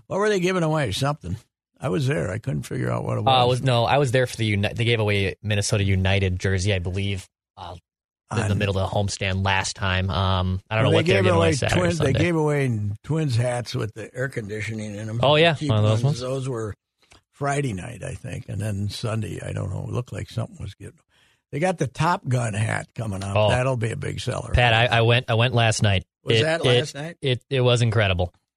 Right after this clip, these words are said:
Speaker 2: It, it, it, and I, um, so obviously I'm born in ninety-two,
Speaker 1: Oh.
Speaker 2: and, and we've, we reviewed the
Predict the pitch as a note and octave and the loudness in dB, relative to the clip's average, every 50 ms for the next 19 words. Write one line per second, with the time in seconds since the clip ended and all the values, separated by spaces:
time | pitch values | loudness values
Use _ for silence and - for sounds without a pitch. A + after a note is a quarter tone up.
0 | _ - A#2+ A#2 - G#2 A#2 - - A#2+ - - A#2+ B2 A#2 - G#2 A#2+ C3 C3+ | _ -4 -2 0 2 2 2 2 2 0 0 -2 -2 -2 0 2 2 4 4 4
1 | C3+ C3+ C3 A#2+ A2 G2+ G2+ F#2+ F#2 F#2+ - - - - B2+ A#2+ C3 C#3+ B2+ A#2 | 4 6 6 6 4 4 4 4 2 0 -2 -2 0 2 4 4 4 4 2 2
2 | - A#2 B2+ C#3+ B2+ A#2 A#2 A2+ G#2 G#2+ A2+ A#2 A#2 G2+ F#2 - - D3 C#3 A2 | 2 2 4 4 4 4 4 4 4 4 4 4 2 0 0 0 0 2 2 4
3 | F#2 G2 G2+ - - C3 C3 C3+ A2 G#2 G#2 G#2 G#2 G#2+ G#2+ G#2+ A2+ B2+ C3 B2+ | 2 0 0 -2 -6 -4 -2 2 2 2 2 2 2 2 2 4 4 4 4 2
4 | A#2 A2 - - _ _ _ _ C3+ C#3 E3+ F#3 F3+ D3 C3 D3+ D#3+ D#3 C3+ A#2+ | 2 -2 -6 -14 _ _ _ _ 0 2 4 4 4 6 6 4 4 4 4 4
5 | B2 A2 G#2+ G2+ G2 G2+ | 4 4 4 2 2 0